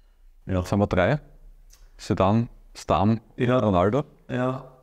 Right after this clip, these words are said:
Speaker 1: Na, dahinter ist schon eher so, also wird's schon breit gefächert, für wen würde ich mich jetzt so entscheiden.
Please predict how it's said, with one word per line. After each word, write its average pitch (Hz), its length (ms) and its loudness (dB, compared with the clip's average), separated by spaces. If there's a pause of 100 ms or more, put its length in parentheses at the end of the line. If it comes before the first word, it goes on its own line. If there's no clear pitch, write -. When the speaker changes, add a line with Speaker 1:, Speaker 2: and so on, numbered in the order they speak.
(100)
Speaker 1:
Na, 127 160 2
dahinter 151 600 2
ist 143 160 2
schon 131 160 0
eher 123 340 4
so, 117 500 4
also 110 340 0
wird's 113 280 2
schon 110 120 0
breit 107 360 2
gefächert, 120 560 0
für 117 180 0
wen 113 260 2 (920)
würde 113 180 2
ich 113 60 4
mich 110 140 4
jetzt - 260 0
so 117 80 2
entscheiden. 107 760 0